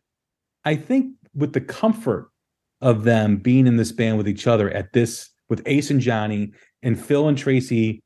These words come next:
understanding each other more and knowing when to get out of each other's way, I think that's a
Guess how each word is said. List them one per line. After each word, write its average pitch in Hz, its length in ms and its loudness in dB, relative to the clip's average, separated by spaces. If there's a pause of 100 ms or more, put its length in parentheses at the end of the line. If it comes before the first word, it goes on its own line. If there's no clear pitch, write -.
(920)
understanding 143 640 2
each 147 220 -2
other 156 220 0
more 165 400 -4 (380)
and 117 300 2
knowing 131 420 2
when 127 120 4
to 120 80 2
get 120 140 -2
out 120 140 -2
of 110 80 -4
each 113 160 -4
other's 113 280 0
way, 110 280 -2
I 113 40 -2
think 110 160 -4
that's 117 160 -4
a 90 140 -8